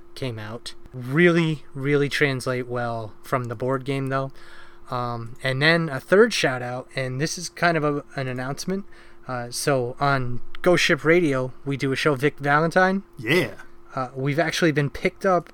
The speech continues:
Speaker 1: by Hatbox Theater, and we'll be doing three live performances in twenty nineteen.
Speaker 2: Oh, yeah, that's right. I forgot
Speaker 1: So,
Speaker 2: about that.
Speaker 1: I think it's January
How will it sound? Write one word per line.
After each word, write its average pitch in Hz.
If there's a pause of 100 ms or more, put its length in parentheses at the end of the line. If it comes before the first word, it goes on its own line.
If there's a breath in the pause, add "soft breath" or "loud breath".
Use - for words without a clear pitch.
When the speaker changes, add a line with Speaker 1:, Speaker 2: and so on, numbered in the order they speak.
Speaker 1:
by 131
Hatbox 151
Theater, 156
and 127
we'll 123
be 127
doing 127
three 165
live 135
performances 139 (680 loud breath)
in 120 (120)
twenty 147
nineteen. 135
Speaker 2:
Oh, 240
yeah, 254
that's 139
right. 214
I 135
forgot 175
Speaker 1:
So, 147
Speaker 2:
about 117
that. - (260)
Speaker 1:
I 135
think 143
it's -
January 160